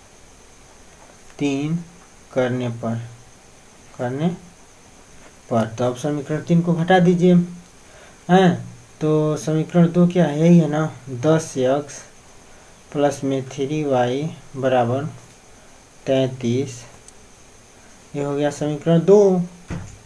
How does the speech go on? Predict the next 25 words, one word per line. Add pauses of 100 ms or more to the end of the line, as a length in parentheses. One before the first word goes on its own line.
(540)
और
समीकरण
तीन
क्या
है?
दस
एक्स, (800)
ये
है
ना,
दस
एक्स
माइनस
चौदह
वाई (1900)
बराबर (600)
सोलह, (1080)
ये
समीकरण (320)
तीन
है। (240)
अब
घटा
देते
हैं,